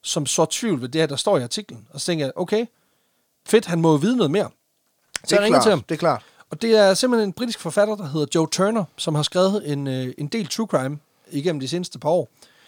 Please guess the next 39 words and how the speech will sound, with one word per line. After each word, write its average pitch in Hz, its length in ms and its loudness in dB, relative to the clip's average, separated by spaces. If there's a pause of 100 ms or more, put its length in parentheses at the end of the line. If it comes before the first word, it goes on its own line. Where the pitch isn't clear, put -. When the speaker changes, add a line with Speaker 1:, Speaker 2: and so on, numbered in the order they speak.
(380)
Speaker 1:
Øh, 147 180 2
og 147 80 4
han 151 80 2
er 156 40 0
P 208 120 2
T 165 160 2
faktisk 165 160 0
en 151 60 -6
gang 160 180 -4
med 147 80 -4
at 131 60 -4
skrive 175 160 -2
en 170 60 0
bog 214 300 6
om 208 160 0
LaPlante, 160 680 -4
og 143 140 -2
har 151 80 2
i 143 80 2
den 180 160 -4
forbindelse 147 720 -4
snakket 170 460 0
med 127 100 -4
en 131 60 -8
del 151 300 -6
folk 175 260 -2 (140)
rundt 180 140 2
om 127 100 -4
sagen. 131 280 -4 (340)
Han 165 100 -2
har 160 80 2
snakket 185 340 0
med, 127 320 -2
øh, 117 200 -6
familien 175 420 -2
Andrew. 151 320 -6 (320)
Speaker 2:
Okay, 147 360 2
Speaker 1:
Øhm, 123 100 -6
Speaker 2:
ja. 175 120 -2